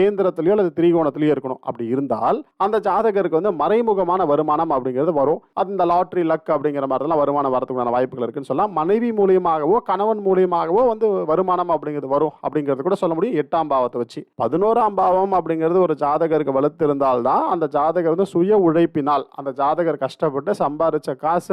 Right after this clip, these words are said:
அப்படிங்கிறது அந்த ஜாதகருக்கு இருக்கும் அப்படிங்கிறத சொல்லலாம். அந்த ஜாதகர் கையில பணமா அது தங்குமா அப்படிங்கிறத இரண்டாம் பாவத்தை வச்சு பார்க்கணும். இப்போ உங்களுடைய ஜாதகத்துல குரு பார்வை அப்படிங்கிறது இரண்டாம் பாவத்துக்கு கிடைக்குது அப்படின்னு நினைச்சுக்கோங்களேன்.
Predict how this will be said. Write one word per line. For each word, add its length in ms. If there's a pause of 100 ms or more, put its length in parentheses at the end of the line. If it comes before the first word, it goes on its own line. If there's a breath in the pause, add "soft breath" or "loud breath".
அப்படிங்கிறது 420
அந்த 180
ஜாதகருக்கு 580
இருக்கும் 320 (240 soft breath)
அப்படிங்கிறத 460
சொல்லலாம். 300
அந்த 180
ஜாதகர் 400
கையில 280 (100)
பணமா 320
அது 160
தங்குமா 320 (160)
அப்படிங்கிறத 480
இரண்டாம் 360
பாவத்தை 280
வச்சு 220
பார்க்கணும். 300 (200)
இப்போ 180 (240)
உங்களுடைய 400 (100)
ஜாதகத்துல 580 (180)
குரு 160 (100)
பார்வை 280 (120)
அப்படிங்கிறது 520
இரண்டாம் 400
பாவத்துக்கு 500
கிடைக்குது 400
அப்படின்னு 240
நினைச்சுக்கோங்களேன். 520